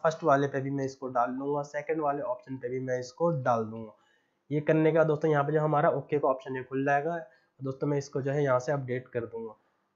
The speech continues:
दोस्तों करने के बाद दोस्तों ये इसका जो size है काफ़ी जो है बड़ा दिखने लगेगा। तो दोस्तों मैं इसका जो size है मैं थोड़ा सा जो है छोटा करूँगा। दोस्तों छोटा इसलिए करूँगा क्योंकि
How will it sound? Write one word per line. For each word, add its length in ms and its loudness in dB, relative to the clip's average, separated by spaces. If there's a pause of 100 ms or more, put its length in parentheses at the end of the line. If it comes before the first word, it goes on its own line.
(100)
दोस्तों 160 -6 (100)
करने 320 6
के 60 4
बाद 200 6
दोस्तों 300 0
ये 80 4
इसका 260 0
जो 120 2
size 340 0
है 80 2
काफ़ी 440 0
जो 120 4
है 220 2
बड़ा 260 4
दिखने 280 -6
लगेगा। 300 -6 (520)
तो 80 -4
दोस्तों 360 2
मैं 120 4
इसका 220 0
जो 120 4
size 340 2
है 60 2
मैं 140 0 (100)
थोड़ा 380 6
सा 100 4
जो 160 2
है 140 2 (120)
छोटा 320 -2
करूँगा। 340 -8 (440)
दोस्तों 200 -2
छोटा 320 2 (100)
इसलिए 300 0
करूँगा 420 4
क्योंकि 420 2